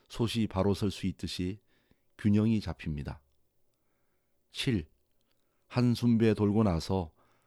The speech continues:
한 차원 높여 다시 시작함입니다. 십오, 달이 차서 보름달이 되듯 성취의 징조가 가득합니다.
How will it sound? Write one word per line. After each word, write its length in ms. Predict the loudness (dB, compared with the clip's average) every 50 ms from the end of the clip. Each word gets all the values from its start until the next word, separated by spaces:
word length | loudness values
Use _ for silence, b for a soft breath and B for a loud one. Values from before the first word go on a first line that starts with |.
| _ _ _ -6
한 240 | -2 0 0 0
차원 400 | 0 0 0 2 4 4 4 4
높여 520 | 2 2 0 -2 -4 -4 -2 0 0 -2 -2 -4
다시 300 | -6 -8 -6 -4 -6 -6
시작함입니다. 920 | -6 -6 -6 -6 -6 -6 -4 -4 -4 -4 -4 -6 -8 -10 -10 -12 -14 -16 _ _ _ _ _ _ _ _ _ _ _ _ _ _ _ _ _ _ _ _ _ _ _ _ _ _ _ _
십오, 500 | -6 -4 -2 0 2 2 2 0 -2 -6 _ _ _ _ _ _ _ _ _ _ _ _ _ _
달이 300 | -4 0 2 2 2 2
차서 540 | 0 0 0 -2 0 2 2 2 4 2 0 0
보름달이 540 | 0 0 2 0 0 0 0 0 0 0
되듯 380 | 0 0 0 0 0 -2 -2 -4 _ _ b b b b b b b b b b
성취의 680 | _ -6 -2 0 2 2 0 0 0 2 4 4 4 4
징조가 520 | 4 2 2 2 2 2 2 2 2 0
가득합니다. 800 | 0 -2 -4 -4 -2 -4 -4 -4 -4 -6 -4 -6 -8 -10 -14 -16